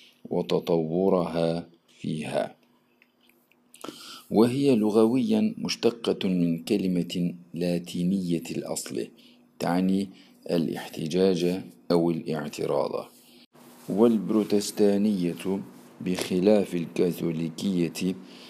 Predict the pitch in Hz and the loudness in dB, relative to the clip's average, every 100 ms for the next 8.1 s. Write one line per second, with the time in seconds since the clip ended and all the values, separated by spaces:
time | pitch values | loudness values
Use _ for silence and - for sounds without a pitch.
0 | - - 101 104 120 117 107 98 - 113 | -12 0 2 4 4 4 4 0 -2 -4
1 | 107 - 98 87 87 101 101 - - _ | -4 -2 0 2 2 4 2 0 -10 _
2 | - - - - - 104 95 87 - 87 | -20 -20 -20 -20 -4 2 4 4 0 2
3 | 92 87 95 85 82 80 - - 95 82 | 2 0 0 2 2 0 -2 -4 -2 -2
4 | 67 71 - 104 104 - - - - - | -2 -6 -2 2 2 0 -16 -20 -20 -14
5 | - 80 82 87 107 107 - 101 - 131 | -10 -6 -2 4 6 6 2 -2 -2 -4
6 | - 85 82 80 - 82 98 101 - 80 | -4 -2 0 -2 -2 0 2 2 0 -2
7 | 87 78 73 71 71 101 90 87 90 90 | -2 -2 0 0 0 0 2 2 2 0